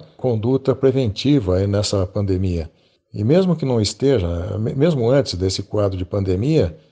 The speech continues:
ah, nós sempre, da Sociedade Brasileira de Queimaduras, nós sempre recomendamos que as pessoas não tenham álcool em casa, né, que façam a limpeza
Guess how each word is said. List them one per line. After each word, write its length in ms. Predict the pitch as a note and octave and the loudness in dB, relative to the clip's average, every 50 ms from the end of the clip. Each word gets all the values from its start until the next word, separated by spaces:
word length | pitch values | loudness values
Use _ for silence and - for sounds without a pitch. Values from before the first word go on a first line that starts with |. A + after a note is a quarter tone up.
| _ _ _ - | _ _ _ -12
ah, 400 | B2+ A#2 A2 G#2+ G#2+ G#2 G#2 G#2+ | -6 -4 0 0 2 2 2 2
nós 280 | A2 A#2 B2+ C3+ - - | 0 0 0 0 0 0
sempre, 360 | - E3+ F3 F3 - C3+ - | 0 -2 -2 -2 -2 -4 -4
da 260 | F#2+ A#2 A2 A2 G#2+ | -4 -4 -2 -2 -2
Sociedade 460 | - - - - - G#2 G#2+ B2 A#2+ | -2 -4 -6 -6 -2 0 0 0 0
Brasileira 400 | G#2+ G#2+ G2 F#2+ G2 G2+ A#2 A#2+ | 0 0 0 0 0 0 0 0
de 120 | G2 G2 F#2+ | -2 -4 -4
Queimaduras, 840 | - G#2+ G2+ G2 F#2 F2 E2 G2+ C3 C#3+ B2+ G#2 F2 E2+ - - _ _ _ _ _ _ _ - | -4 -2 -2 -2 -2 -2 0 0 2 2 2 0 0 -4 -6 -12 _ _ _ _ _ _ _ -8
nós 160 | - A#2 A#2+ - | -4 -4 -2 -2
sempre 220 | - E3+ E3 D#3+ | -2 0 2 2
recomendamos 760 | D#3+ D#3 D#3 D3 C#3+ A#2+ G#2+ G#2 B2+ C#3 D3+ D3+ C#3+ C#3 - - _ _ _ _ _ - B2 | 2 2 2 0 0 0 0 2 2 2 2 2 0 -2 -4 -12 _ _ _ _ _ -14 -4
que 80 | - C3+ | -2 -2
as 80 | C3+ | -2
pessoas 440 | - - C#3+ C3+ - - D#3 D#3+ D#3 | 0 0 0 0 0 2 2 2 2
não 180 | E3+ F3+ D#3+ A2+ | 2 2 0 0
tenham 560 | - - C#3 E3 F3+ E3+ A#2 F#2 F2 F2 F#2 | -2 -2 0 2 2 2 2 0 0 0 2
álcool 460 | G#2+ A2 G#2+ G#2 - - F#2+ F#2 - | 2 4 2 2 0 -4 -6 -6 -4
em 100 | G#2+ G#2 | -6 -6
casa, 500 | G2 - G#2+ G#2 F#2+ E2 D#2 D2+ D#2 - _ _ _ _ _ _ - | -4 -2 -2 -2 -2 -2 -4 -8 -12 -16 _ _ _ _ _ _ -4
né, 140 | A2+ A2 | -4 -4
que 140 | G#2 - - | -2 -4 -4
façam 340 | G2+ - C#3 D3+ D3+ - E3 | -2 0 0 0 0 0 0
a 60 | C#3+ | 0
limpeza 680 | C#3 B2 G2 - B2 C3 C#3 B2+ G2 F#2 F2+ F2 E2+ | -2 -2 -2 0 2 2 2 2 2 0 -4 -4 -6